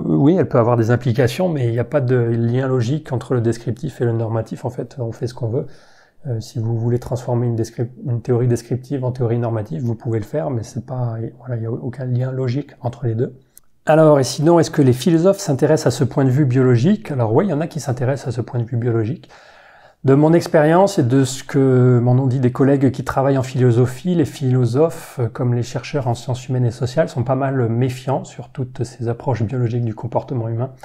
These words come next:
On en reparlera un jour. Mais, euh, il y en a quand même, euh, il y en a quand même pas mal, ouais, qui s'intéressent à la biologie et qui s'intéressent aux sciences cognitives en général.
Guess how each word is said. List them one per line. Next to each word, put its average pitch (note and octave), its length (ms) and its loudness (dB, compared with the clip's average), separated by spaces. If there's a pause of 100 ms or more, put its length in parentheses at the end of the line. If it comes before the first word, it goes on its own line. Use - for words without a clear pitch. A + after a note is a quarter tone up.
(360)
On B2 120 -2
en A#2 80 -2
reparlera A#2+ 340 -2
un A#2 140 0
jour. D3 240 -2 (560)
Mais, D3 580 4
euh, A#2+ 240 4
il A#2 40 4
y B2 40 4
en A#2+ 80 4
a A#2+ 80 0
quand B2+ 160 0
même, C#3 320 2
euh, A2 320 0
il - 20 -2
y G#2+ 40 -2
en - 20 -2
a G#2+ 60 -4
quand A2 120 -4
même A2+ 140 -2
pas A2+ 100 0
mal, C3+ 200 -2
ouais, B2+ 80 -6
qui - 100 -18
s'intéressent B2+ 480 -6
à B2 60 -2
la A2+ 40 0
biologie A2+ 680 -2
et G#2+ 160 -2
qui - 80 -20
s'intéressent A#2+ 420 -4
aux B2 60 -6
sciences B2 220 -6
cognitives A2+ 440 -2
en A2 60 -2
général. G#2 480 -2